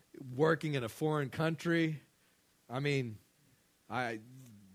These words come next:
he didn't get bitter. He didn't sink into self-pity. He didn't just say,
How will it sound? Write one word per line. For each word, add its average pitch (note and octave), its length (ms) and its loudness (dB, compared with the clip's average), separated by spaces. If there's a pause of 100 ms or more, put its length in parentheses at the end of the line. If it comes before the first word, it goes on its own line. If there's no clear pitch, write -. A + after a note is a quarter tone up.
(1600)
he C#3+ 140 2
didn't E3+ 200 2
get B2 240 0
bitter. E3+ 420 4 (840)
He G3+ 160 4
didn't F3 220 2
sink F3 340 -2
into D3+ 200 0
self-pity. D#3+ 840 0 (1300)
He F#3 140 0
didn't G3 220 4
just D#3 180 -2
say, E3 160 0